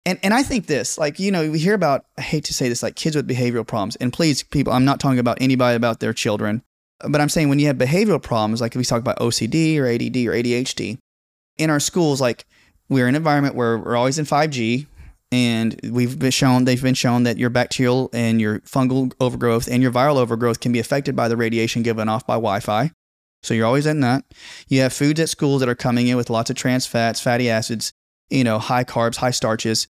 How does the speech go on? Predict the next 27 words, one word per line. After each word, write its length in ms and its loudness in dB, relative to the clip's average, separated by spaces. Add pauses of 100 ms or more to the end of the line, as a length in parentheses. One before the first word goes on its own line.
(200)
high 180 0
refined 460 0
starches. 540 -2 (600)
And 220 -2
then 200 0 (100)
you 120 0
start 320 0
to 160 0
build 440 0
a 100 -2
gut 400 0
flora 640 -2 (560)
that's 500 0
sitting 360 0
there, 260 2
that's 260 -4 (320)
manifesting 680 0
all 140 0
these 200 0
toxins. 680 -2 (640)
And 160 2
then 100 2
the 100 2
brain 760 2 (340)
is 120 2
trying 400 2
to 440 0